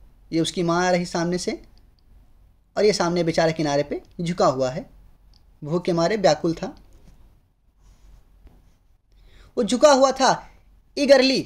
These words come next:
बहुत ही उत्सुकता के साथ, tapping the rocks with his feet, और अपने पैरों से रॉक पे, चट्टान पे टैपिंग कर रहा था, मीन्स उस पे पटक रहा था। जैसे आपने देखा होगा घोड़े जो होते हैं रेस करने के लिए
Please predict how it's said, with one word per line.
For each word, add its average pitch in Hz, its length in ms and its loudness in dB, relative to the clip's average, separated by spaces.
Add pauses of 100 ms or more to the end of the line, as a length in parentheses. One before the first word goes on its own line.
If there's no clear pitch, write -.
(760)
बहुत 220 220 -2
ही 320 80 -2 (540)
उत्सुकता 247 420 -2
के - 140 0
साथ, 143 300 0 (600)
tapping 247 360 2
the 208 120 6
rocks 220 560 2 (460)
with 175 240 4
his 294 180 -2 (480)
feet, - 480 0 (720)
और 220 120 2
अपने 226 320 0
पैरों 208 320 4
से 190 160 -2 (260)
रॉक 214 320 2
पे, 175 100 -2
चट्टान 208 440 0
पे 165 160 0 (1000)
टैपिंग 240 320 4
कर 214 120 4
रहा 190 180 0
था, - 320 -8
मीन्स 185 240 -4
उस 175 140 -8
पे - 200 -2 (280)
पटक 247 200 4
रहा 180 180 2
था। 160 240 -6
जैसे 190 180 0
आपने 196 160 0
देखा 202 220 -2
होगा 202 140 2
घोड़े 185 300 0
जो 185 120 -4
होते 180 180 -4
हैं 175 80 4
रेस 180 160 0
करने 175 280 -2
के 175 100 -4
लिए 220 180 -8